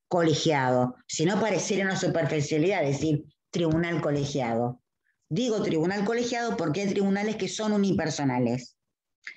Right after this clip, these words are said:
Entonces, la diferencia entre cuarenta y sesenta está dado si es un solo juez el que lo tiene que dictar, o sea, si es unipersonal o si es un tribunal colegiado.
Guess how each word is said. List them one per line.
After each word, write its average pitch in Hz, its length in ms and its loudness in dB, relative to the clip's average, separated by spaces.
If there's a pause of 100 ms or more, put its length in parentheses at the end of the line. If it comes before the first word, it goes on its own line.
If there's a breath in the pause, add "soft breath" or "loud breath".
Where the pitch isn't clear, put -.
(160 loud breath)
Entonces, 143 420 -2
la 131 80 -2
diferencia 208 640 -2
entre 147 460 -2 (460)
cuarenta 196 640 0
y 175 80 0
sesenta 240 520 0
está 247 200 -4
dado 160 180 0
si 185 120 -4
es 185 160 -6 (440)
un 330 340 4
solo 233 360 0
juez 220 320 2
el 165 80 0
que 165 100 0
lo 151 80 0
tiene 185 200 0
que 208 80 0
dictar, 240 320 -2
o 196 60 -4
sea, 151 140 -4
si 147 80 0
es 160 140 0
unipersonal 226 920 0 (220 loud breath)
o 220 180 0
si 226 160 -2
es 247 140 0
un 226 80 4
tribunal 180 420 2
colegiado. 131 560 -2